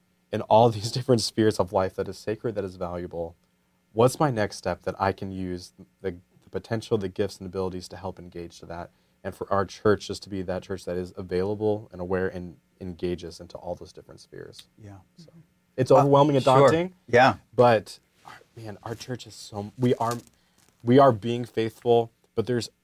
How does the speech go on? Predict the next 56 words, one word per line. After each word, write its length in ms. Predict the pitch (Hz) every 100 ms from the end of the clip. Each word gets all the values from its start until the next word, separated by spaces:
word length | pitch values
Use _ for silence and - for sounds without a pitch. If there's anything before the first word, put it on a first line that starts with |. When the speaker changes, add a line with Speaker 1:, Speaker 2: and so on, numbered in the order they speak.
| _
Speaker 1:
even 200 | 113 113 107
so, 140 | 117 95
a 80 |
lot 240 | 95 95 92
of 80 | 92
untapped 400 | 95 92 101 92
potential 460 | 85 - 87 - 85
Speaker 2:
Yeah. 60 | 92
Speaker 1:
that 140 | 87
excites 380 | - - - _
me. 60 | _ _ _ _ _
Speaker 2:
So 200 | - 143
I, 140 | - 131
I 120 | 123
love 360 | 117 123 139 135
that 320 | 117 101 107 -
both 220 | 107 110
of 80 | 107
you 100 | 101
could 140 | 98
be 120 | 98
here 100 | 92
with 200 | - 98 95
us 120 | -
Speaker 1:
Yeah. 60 | 98
Speaker 2:
because 340 | 104 95 95 -
you 280 | 117 127 -
represent 400 | 120 117 113 113
the 80 | -
personal 420 | - 123 120 123
side 380 | 107 117 104 -
of 160 | 104 98
this, 180 | 104
that 180 | 110 104
each 140 | 127 311
Speaker 1:
<laughs> 140 | -
Speaker 2:
one 180 | 120 127
of 100 | 113
us 140 | 110
can 160 | - 104
sit 260 | - 110
down 280 | - 95 113
with 160 | 107 101
someone 500 | 113 101 107 101 101
and 100 | 113
have 200 | 110 113
a 20 | 107
meaningful 440 | 117 113 110 104
conversation. 760 | - 101 101 104 104 - 95 92 _ _ _ _ _
If 200 | 143 127
you 120 | 139
look 220 | 139 196 277
at 120 | 202
how 240 | 170 160
ideologically 1120 | 135 131 127 120 101 98 113 110 - 127 127
this, 360 | 123 127 -